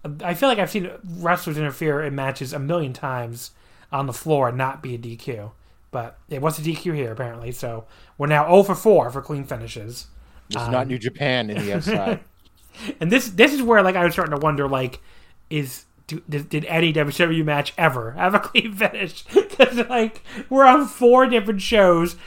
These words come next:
Speaker 1: four different matches, and they all have fuck finishes. It's like, okay. Um, then the other horsemen <laughs> come out, and Tony and Dusty act like the Giant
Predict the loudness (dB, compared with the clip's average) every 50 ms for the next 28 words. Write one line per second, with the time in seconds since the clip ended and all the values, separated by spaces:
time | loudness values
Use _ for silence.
0 | -20 -20 -14 -2 4 6 8 8 8 6 4 2 0 -2 -2 0 0 0 0 -2
1 | -4 -4 -6 -8 -14 -20 -20 -14 -8 -6 -6 -6 -4 -2 0 0 0 0 -2 -2
2 | 2 6 8 8 8 8 8 6 2 2 0 -2 -2 -2 -4 -6 -6 -6 -6 -10
3 | -12 -12 -12 -12 -14 -12 -10 -10 -10 -10 -8 -6 -4 -4 -4 -4 -6 -10 -10 -10
4 | -12 -14 -18 -20 _ -20 _ -20 _ _ _ _ _ -4 -2 0 2 2 2 2
5 | 0 -2 -6 -12 -16 _ _ -20 -20 -20 -20 -20 -18 _ -2 2 2 4 4 2
6 | 2 2 4 4 4 4 4 4 4 4 4 2 0 -2 -2 -2 -2 -2 0 2
7 | 2 2 2 0 -2 -6 -16 -20 -12 -6 -4 -4 -4 -2 0 2 2 4 4 2
8 | 0 -2 0 2 2 2 2 0 -2 -2 -2 -2 -2 -4 -6 -12 -20 -20 -12 -2
9 | 2 4 6 6 6 4 2 0 0 0 -4 -2 -2 -2 0 2 2 2 2 2
10 | 0 -4